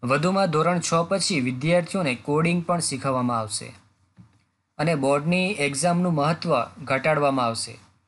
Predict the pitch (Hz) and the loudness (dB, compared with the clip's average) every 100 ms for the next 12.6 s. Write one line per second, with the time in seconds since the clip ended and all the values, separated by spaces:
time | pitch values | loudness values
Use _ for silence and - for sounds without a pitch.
0 | _ _ _ _ _ _ 117 147 156 156 | _ _ _ _ _ _ -2 0 2 0
1 | - 170 185 139 127 147 - 175 160 151 | 0 0 2 0 0 -2 0 0 2 2
2 | 175 160 170 170 - - 147 151 147 151 | 2 2 0 -2 -6 -8 -4 -2 -2 0
3 | 139 131 127 120 113 - 131 165 - _ | 2 0 0 0 -2 -6 -12 -14 -20 _
4 | _ _ _ _ _ _ _ _ 143 160 | _ _ _ _ _ _ _ _ 0 2
5 | 175 208 180 180 175 190 180 180 165 143 | 2 2 2 0 0 0 0 0 2 2
6 | 165 180 202 156 160 143 151 170 147 120 | 4 2 0 -2 0 0 0 -2 -2 -2
7 | 131 127 156 160 156 151 156 139 139 - | -2 0 0 2 2 0 0 -4 -6 -16
8 | _ _ _ _ _ _ - 156 180 - | _ _ _ _ _ _ -2 0 0 2
9 | 185 175 170 165 165 160 156 135 127 127 | 2 4 4 4 2 2 2 2 2 0
10 | 123 113 - - - _ _ _ _ 135 | 0 -2 -6 -10 -16 _ _ _ _ -6
11 | 127 127 165 160 196 208 233 - 143 151 | -4 -2 -4 -2 0 0 0 -4 -4 -2
12 | 151 - 160 156 - 127 | -2 -2 -2 -4 -4 -6